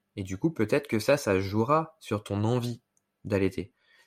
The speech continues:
Et à ce moment-là, ça avait été vraiment, je m'étais pris un mur, et on n'en avait pas. Et comme moi, j'avais dit, bah, pour moi, si t'as la possibilité de le faire, il faudrait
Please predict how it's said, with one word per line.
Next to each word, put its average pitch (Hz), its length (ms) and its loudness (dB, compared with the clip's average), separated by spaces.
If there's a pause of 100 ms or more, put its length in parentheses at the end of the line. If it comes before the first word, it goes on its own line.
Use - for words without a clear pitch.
(140)
Et 95 140 2
à 90 40 2
ce - 140 -4
moment-là, 120 280 4
ça 98 160 -2
avait 85 180 -2
été 92 240 -4
vraiment, 107 580 -4
je 101 160 -20
m'étais 92 220 -6
pris - 180 -2
un 117 100 2
mur, 117 400 2 (800)
et 101 220 6
on 98 120 4
n'en 101 140 6
avait 92 240 4
pas. 95 220 0
Et 110 100 0
comme 160 260 4
moi, 160 200 6
j'avais 107 240 4
dit, 135 160 0
bah, 92 340 0 (120)
pour 110 180 -2
moi, 135 180 2
si 127 160 -4
t'as 98 120 -2
la 95 100 -2
possibilité 123 720 -4
de 113 80 0
le 113 100 2
faire, 127 340 -2
il 104 120 -12
faudrait 101 500 0